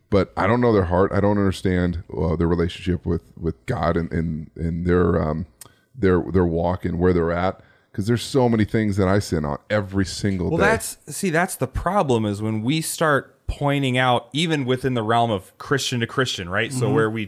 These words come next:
Speaker 2: tend to agree on a lot, we tend to have the same worldview. When you, when, when we pick out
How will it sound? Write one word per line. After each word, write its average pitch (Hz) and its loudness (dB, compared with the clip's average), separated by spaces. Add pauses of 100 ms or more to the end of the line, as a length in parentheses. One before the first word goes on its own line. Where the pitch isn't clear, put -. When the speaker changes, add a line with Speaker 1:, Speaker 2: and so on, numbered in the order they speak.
(140)
Speaker 2:
tend 160 -2
to 135 -4
agree 123 -2
on 98 -4
a 92 -6
lot, 117 -2
we 92 -10 (320)
tend 139 -4
to 131 0
have 123 0
the 120 -4
same 113 -6
worldview. 110 0 (680)
When 131 -2
you, 190 -4
when, 131 0
when 123 -6
we 151 -2
pick - -6
out 147 0